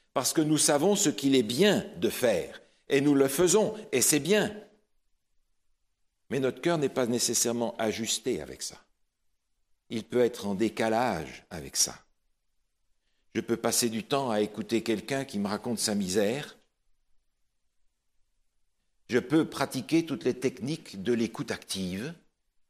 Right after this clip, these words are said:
et penser au-dedans de moi, «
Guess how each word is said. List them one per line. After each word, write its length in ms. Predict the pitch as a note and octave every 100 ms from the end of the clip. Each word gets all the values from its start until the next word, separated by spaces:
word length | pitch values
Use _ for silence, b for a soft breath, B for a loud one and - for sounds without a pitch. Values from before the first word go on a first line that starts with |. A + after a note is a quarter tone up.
| _ _ _ _ _ _ _ _ _ _
et 100 | G#2+
penser 440 | A#2 C3+ - C3+
au-dedans 380 | G#2+ G2+ A2+ A2+
de 100 | G2
moi, « 460 | G2+ G#2+ B2 -